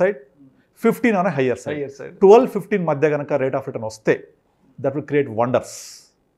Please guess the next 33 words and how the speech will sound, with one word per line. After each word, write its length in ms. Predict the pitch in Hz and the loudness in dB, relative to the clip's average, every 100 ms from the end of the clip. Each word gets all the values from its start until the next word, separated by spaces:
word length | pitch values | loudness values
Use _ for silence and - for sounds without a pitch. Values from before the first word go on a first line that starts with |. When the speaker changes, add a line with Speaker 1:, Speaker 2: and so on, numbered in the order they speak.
| _ _ _ _ _ _ _ - | _ _ _ _ _ _ _ -4
Speaker 1:
మీరు 120 | 143 | -2
ఒక 100 | 147 | 0
ఎగ్జాంపుల్ 340 | 123 160 160 123 | 2 2 2 -2
చెప్తాను. 340 | - 101 95 - | -6 -12 -16 -2
Rule 180 | 143 190 | 6 6
fifteen. 340 | - - 147 101 - _ _ _ - 165 | 6 -2 -4 -6 -12 _ _ _ -6 -4
If 80 | |
you 140 | - 165 | 0 0
invest 340 | 175 202 - | 2 0 -2
fifteen 240 | 156 185 180 | -2 -2 2
thousand 380 | 165 156 190 - _ _ _ _ _ _ 120 | 0 0 -2 -8 _ _ _ _ _ _ -4
per 100 | 104 | -2
month, 220 | 117 190 - _ _ _ _ _ | -4 -6 -10 _ _ _ _ _
fifteen 260 | 185 185 190 | -2 0 -2
years 320 | 160 180 196 190 160 | 2 4 2 0 -2
period, 280 | 123 131 170 - _ - | 2 0 -2 -10 _ -10
Speaker 2:
ఫిఫ్టీన్ 340 | 165 185 175 | -6 -4 -2
పర్సెంట్ 300 | 170 190 185 | -4 -4 -4
of 60 | 208 | -2
Speaker 1:
return 260 | 147 165 | 2 4
Speaker 2:
సిఏజీఆర్. 340 | 170 147 135 131 | 6 6 2 2
Speaker 1:
సిఏజీఆర్ 460 | 185 175 147 139 | 4 4 6 2
వస్తే, 520 | 113 - 135 196 - - - | 0 -2 0 0 -2 -12 -2
exactly 680 | 139 147 120 120 147 147 170 | -2 -2 -6 -4 -2 0 -4
that 100 | 131 | -2
will 120 | 131 | -4
give 120 | 151 | -6
you 120 | 123 139 | -2 -2
one 100 | 175 | -2
crore. 440 | 180 160 175 131 - - _ _ _ _ | 0 6 8 8 2 -14 _ _ _ _
ఒక 120 | 127 131 | -10 -10
కామన్ 500 | - 123 165 202 170 | -2 -2 0 -2 -2
మ్యాన్ 300 | 131 139 | -4 -4